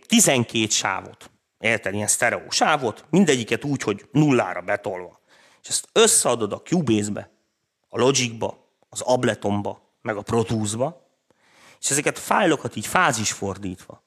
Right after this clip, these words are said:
egymás alá teszed, akkor nulla lesz az eredmény. Tehát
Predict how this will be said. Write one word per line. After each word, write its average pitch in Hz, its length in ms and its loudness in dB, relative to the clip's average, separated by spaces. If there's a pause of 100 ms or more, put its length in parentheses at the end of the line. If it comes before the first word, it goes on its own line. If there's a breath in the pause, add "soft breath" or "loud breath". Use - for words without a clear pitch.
egymás 107 440 0
alá 107 160 -2
teszed, 143 380 -6 (380 soft breath)
akkor 127 280 2
nulla 160 360 8
lesz 110 260 0
az 101 120 -4
eredmény. 90 500 -6 (100)
Tehát 117 480 -2